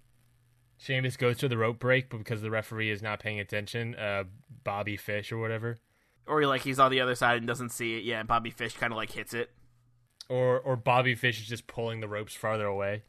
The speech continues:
Speaker 2: Yeah, that's fun. Yeah, let's do that. Like, he goes for rope break and he just pulls the ropes away.
Speaker 1: I like it. I like it. Um,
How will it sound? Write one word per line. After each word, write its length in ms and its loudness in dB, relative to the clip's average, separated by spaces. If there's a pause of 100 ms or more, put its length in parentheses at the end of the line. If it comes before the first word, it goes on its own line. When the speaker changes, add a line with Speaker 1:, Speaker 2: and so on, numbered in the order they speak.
(100)
Speaker 2:
Yeah, 600 0 (100)
that's 160 -6
fun. 220 -4
Yeah, 160 -2
let's 160 -4
do 160 -6
that. 320 -4
Like, 240 -4 (360)
he 120 0
goes 180 6
for 80 4
rope 140 6
break 240 4
and 100 -4
he 60 -2
just 180 -4
pulls 240 -6
the 100 -2
ropes 280 -4
away. 260 4 (460)
Speaker 1:
I 80 -4
like 260 -4
it. 140 -10 (160)
I 80 0
like 240 0
it. 240 -8
Um, 560 -2